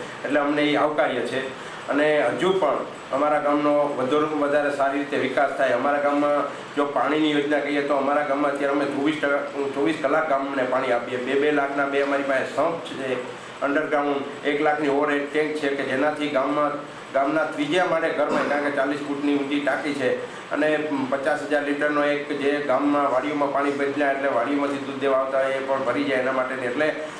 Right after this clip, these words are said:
સાડા પાંચ લાખ લીટર પાણીની અમે સાચવવાનું અમારી પાસે ગામમાં વાસણ છે એટલે અઠવાડિયા સુધી અમારે પાણી ના આપે તો અમે ગામને ચોવીસ કલાક પાણી આપી શકીએ. એ જ રીતના અમારા ગામમાં, આખા ગામમાં સી સી રસ્તા હતા, એના ઉપર બ્લોક પેટર્ન છે,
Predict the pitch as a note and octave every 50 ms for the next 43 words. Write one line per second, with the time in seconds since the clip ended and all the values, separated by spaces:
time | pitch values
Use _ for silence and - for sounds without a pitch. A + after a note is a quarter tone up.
0 | - - - C3 C3 D#3+ F3+ F3+ - C#3+ D3 E3 E3 E3+ E3+ E3 D3+ D3 D3 D3
1 | C#3+ D3+ D3+ D3 D3 C3+ C#3 C#3+ D3 D3+ D#3 D3+ C#3 C3+ D3+ D3+ C#3 - - -
2 | - C3+ - - F#3 F3+ F3 E3+ E3 D#3+ D3+ D3 D3+ C#3+ C#3 C#3 C#3 C3+ C3+ C3+
3 | C3+ C#3 C#3+ C#3 B2 B2 C#3 C3+ C3+ C#3 C3+ C3 - C3+ B2+ - B2+ C#3+ C#3 C#3
4 | C3+ - - - - - - C3+ C3+ - E3 F#3 F#3+ F#3 F3 E3 E3+ E3 E3 D#3
5 | E3 D#3+ D3+ D3+ D#3 D3+ D3+ D3 D3 C#3+ C#3 C#3+ D3 C#3+ C#3+ C#3+ C3+ C#3 C#3+ C#3
6 | C3+ C3+ C#3+ C#3+ C3+ C3 C3+ C3+ C3 C3+ C#3 C3+ B2+ A2+ - B2+ C3+ C3+ C3 C3
7 | C3 C#3 C3 B2+ C3 C3 B2 C#3 C3 B2+ - - - - - - - D#3 F3+ F#3
8 | F3+ E3+ D#3 D#3+ D#3+ - E3 E3 D3 C3 - - - - - - - C#3+ D#3 D#3
9 | D#3+ D3+ D#3 D3+ D3+ D#3 D3+ C3+ B2+ C3 - - F3 E3 - D#3 D3+ D3+ D3+ C#3+
10 | C3+ - D3 C#3 C#3+ - D#3 C#3+ D3 C#3+ C#3+ C#3+ C#3 C#3 C#3 C#3+ D3 D3 - D#3
11 | C#3+ C#3+ C#3+ D3 D3 D3 D3 D3 D3 D3 C#3+ C#3+ B2+ A#2 A#2+ C3 C#3+ D3 C#3+ -
12 | - D3 C#3 C#3+ D3+ D3 C#3+ C#3+ C#3+ D3 D3 D3 D3